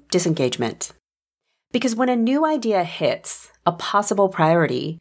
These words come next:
we ask ourselves, "Does it sound like a good idea?" But way too many things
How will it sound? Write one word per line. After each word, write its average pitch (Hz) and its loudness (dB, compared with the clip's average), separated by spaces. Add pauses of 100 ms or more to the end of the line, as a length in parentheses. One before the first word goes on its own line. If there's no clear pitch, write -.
(260)
we 247 0
ask 302 -2
ourselves, 160 2 (160)
"Does 190 2
it 185 -4
sound 220 0
like 214 -2
a 185 2
good 170 2
idea?" 151 2 (720)
But 214 0
way 262 4
too 240 0
many 180 4
things 156 2